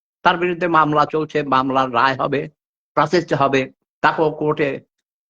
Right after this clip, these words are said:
আত্মসমর্পণ করার সুযোগ দিন, তিনিও আইনের আশ্রয় নেবেন এবং তার সাথেও আলোচনা করতে পারেন। এবং আমার বিশ্বাস বেগম খালেদা জিয়া,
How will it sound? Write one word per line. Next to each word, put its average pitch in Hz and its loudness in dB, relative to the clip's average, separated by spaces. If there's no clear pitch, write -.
আত্মসমর্পণ 143 2
করার 127 2
সুযোগ 131 -2
দিন, 131 -4
তিনিও 151 6
আইনের 131 4
আশ্রয় 127 0
নেবেন 123 -6
এবং 135 2
তার 165 2
সাথেও 208 -2
আলোচনা 131 -4
করতে 101 -12
পারেন। 104 -12
এবং 147 2
আমার 147 4
বিশ্বাস 139 -6
বেগম 151 0
খালেদা 135 -4
জিয়া, 135 -4